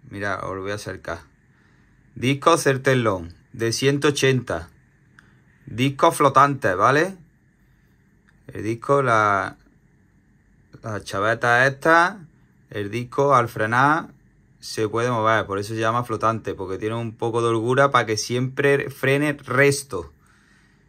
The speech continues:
Siempre. Luego tenía, aquí lo pone, por aquí, uno coma cinco milímetros de grosor. El grosor es uno coma cinco milímetros de grosor. ¿Qué os parece? Mira que analizado. Mira, mira,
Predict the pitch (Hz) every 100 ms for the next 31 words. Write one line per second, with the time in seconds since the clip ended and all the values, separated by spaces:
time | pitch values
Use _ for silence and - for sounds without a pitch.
0 | _ _ _ - - 131 127 104 92 -
1 | - - 110 123 120 113 107 110 131 151
2 | 165 - 117 - 117 117 123 139 156 165
3 | 190 170 - _ _ _ _ _ _ -
4 | - _ _ - 113 131 139 139 139 147
5 | 147 143 156 151 156 143 139 139 120 92
6 | - 117 117 120 120 - 87 78 _ _
7 | _ _ _ _ _ 101 101 107 - 135
8 | 139 139 131 127 123 120 117 120 113 110
9 | 107 110 107 104 90 80 - _ _ _
10 | _ _ - 113 127 107 95 98 110 117
11 | 117 117 113 107 95 85 - _ _ _
12 | _ _ _ _ _ _ _ _ _ _
13 | _ _ _ _ _ _ _ _ _ 110
14 | 101 98 101 85